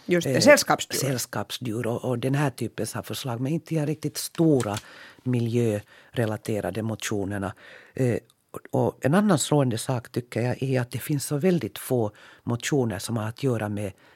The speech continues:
Speaker 2: flyktingsituationen, invandringen. Att, eh, jag räknar igenom dem också, jag hittar i Samlingspartiet tre, i Centern två och i S F P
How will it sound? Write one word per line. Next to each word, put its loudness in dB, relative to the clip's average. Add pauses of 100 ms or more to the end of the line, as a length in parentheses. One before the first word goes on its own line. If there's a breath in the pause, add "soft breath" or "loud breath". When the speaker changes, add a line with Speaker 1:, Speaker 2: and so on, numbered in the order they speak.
Speaker 2:
flyktingsituationen, 0
invandringen. 2 (640 soft breath)
Att, -4
eh, 4
jag 4
räknar 2
igenom 6
dem 4
också, 0
jag 2
hittar 0
i 0
Samlingspartiet 0
tre, 2 (580 soft breath)
i 2
Centern 0 (200)
två 4 (180 soft breath)
och 0
i 2
S -4
F -6 (240)
P 2